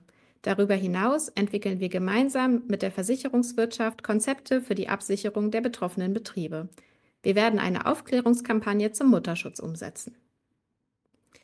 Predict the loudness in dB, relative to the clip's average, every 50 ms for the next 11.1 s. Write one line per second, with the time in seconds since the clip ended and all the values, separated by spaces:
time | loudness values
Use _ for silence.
0 | _ _ _ _ _ _ _ _ _ _ _ _ _ _ -8 -6 -6 -4 -6 -6
1 | -6 -4 0 0 0 2 2 0 0 0 2 4 4 4 4 4 2 2 0 0
2 | 0 2 2 4 4 4 2 0 -2 0 0 0 0 0 0 -2 -2 -2 -2 0
3 | 2 2 2 0 0 -2 -8 -20 -20 -20 _ _ -4 -4 -2 2 2 2 2 2
4 | 2 0 0 0 0 0 0 0 -2 -4 -4 -2 2 2 2 4 4 2 2 2
5 | 0 0 2 2 0 0 -2 -2 -2 0 0 -2 -4 -6 -6 -4 -2 0 0 0
6 | 0 -2 -4 -6 -4 -2 -2 -2 -2 -4 -6 -6 -4 -2 -2 -2 -2 -4 -4 -4
7 | -4 -4 -4 -6 -6 -4 -4 -2 -2 -2 -4 -4 -2 -2 -2 -2 -2 -4 -6 -6
8 | -6 -6 -4 0 4 4 4 4 4 2 -2 -2 0 0 0 0 0 -2 -2 -2
9 | -4 -6 -6 -8 -6 -2 -2 -2 0 -2 -2 -4 -4 -6 -6 -6 -8 -8 -10 -14
10 | -12 -12 -10 -8 -8 -10 -8 -8 -10 -4 0 4 4 6 6 4 0 -2 -4 -10
11 | -10